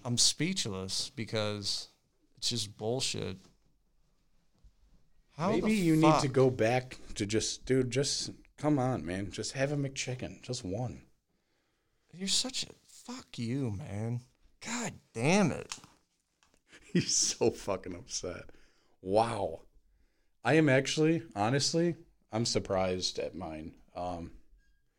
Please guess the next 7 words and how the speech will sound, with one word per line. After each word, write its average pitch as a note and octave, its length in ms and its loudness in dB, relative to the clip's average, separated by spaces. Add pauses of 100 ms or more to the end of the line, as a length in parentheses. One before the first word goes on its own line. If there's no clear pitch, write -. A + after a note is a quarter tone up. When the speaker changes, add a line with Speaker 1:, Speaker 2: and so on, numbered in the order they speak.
(960)
Speaker 2:
yeah, G2+ 220 0 (440)
I F2+ 60 -8
don't F2 120 -6
know. E2 120 -10 (520)
Hell G2 180 0
yeah. F#2 180 0 (1040)
Damn. A2 420 -4